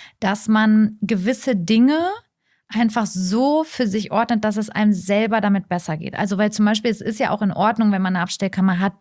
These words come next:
die einfach kuschelig ist, ne? Also es muss ja nicht immer alles so perfekt sein. Nur zum Beispiel, warum ich das unten unbedingt machen will, ist, dass da tatsächlich wertvolle Sachen drinstehen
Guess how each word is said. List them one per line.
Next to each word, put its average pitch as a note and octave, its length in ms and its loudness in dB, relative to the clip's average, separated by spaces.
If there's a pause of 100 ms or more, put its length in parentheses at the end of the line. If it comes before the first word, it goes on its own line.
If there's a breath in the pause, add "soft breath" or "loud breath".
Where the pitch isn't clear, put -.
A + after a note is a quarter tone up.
(100)
die G3 140 -2
einfach F3 220 -4
kuschelig D#3+ 420 -4
ist, - 240 -12
ne? A#3 180 4
Also G#3 140 0
es G3 100 -2
muss A3 480 4
ja G3 140 2
nicht F#3+ 320 0
immer G3 300 0
alles F#3+ 240 -2
so - 80 -8
perfekt F3+ 340 -6
sein. F#3 160 2
Nur G#3+ 160 4 (300 loud breath)
zum A3 140 2
Beispiel, A#3+ 300 2
warum G#3+ 420 0
ich - 160 -4
das - 200 -4
unten A#3+ 400 2
unbedingt G#3+ 320 4
machen B3+ 340 0
will, G3+ 140 2
ist, - 240 -4 (240 loud breath)
dass G#3+ 160 0
da A3+ 100 -2
tatsächlich A3+ 680 -4
wertvolle A3 440 0
Sachen G#3+ 300 2
drinstehen - 540 -4